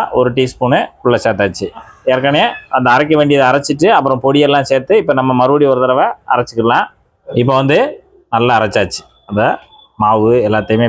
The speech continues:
போட்டு நல்லா அரைச்சாச்சு. நான் வந்து முத ஆரம்பத்துல சின்ன மிக்ஸி ஜாரை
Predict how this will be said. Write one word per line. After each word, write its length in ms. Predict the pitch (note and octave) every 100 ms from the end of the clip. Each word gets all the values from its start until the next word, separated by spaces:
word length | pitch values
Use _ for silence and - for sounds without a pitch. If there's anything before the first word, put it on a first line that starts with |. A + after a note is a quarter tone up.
| G#2+
போட்டு 260 | G#2+ G#2
நல்லா 140 | G#2 G#2
அரைச்சாச்சு. 420 | G2+ F#2+ G2+ - - -
நான் 140 | A2+ A#2+
வந்து 160 | B2 E3+ C3
முத 100 | A#2 A#2+
ஆரம்பத்துல 380 | A#2 A#2+ A2+ A2+ D#3 B2+
சின்ன 160 | B2+ B2
மிக்ஸி 220 | A2 A2+
ஜாரை 140 | A2